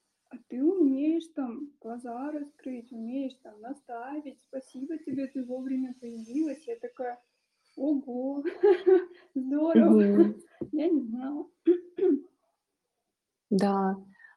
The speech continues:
Speaker 2: А уже пробовала что-то делать в этом направлении?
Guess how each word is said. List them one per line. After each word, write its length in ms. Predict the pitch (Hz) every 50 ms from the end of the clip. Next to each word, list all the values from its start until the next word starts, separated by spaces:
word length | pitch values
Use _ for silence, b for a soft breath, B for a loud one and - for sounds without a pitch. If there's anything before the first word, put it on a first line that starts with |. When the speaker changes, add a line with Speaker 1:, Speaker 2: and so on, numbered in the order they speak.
| b
Speaker 2:
А 120 | - 208 214
уже 400 | 220 214 226 226 220 208 - - - - _ _ _ _ _ _ _ _ _ _ _ _ _ _ _ _ _
пробовала 500 | - 220 233 247 294 294 285 277 254 240
что-то 300 | 233 - 226 214 214 214
делать 480 | 190 175 208 208 202 202 196 202 - - - - - _
в 160 | - 196 190 196
этом 300 | - 202 196 214 196 202
направлении? 1000 | 196 196 - 202 190 196 202 208 220 233 240 247 240 220 214 208 190 190 196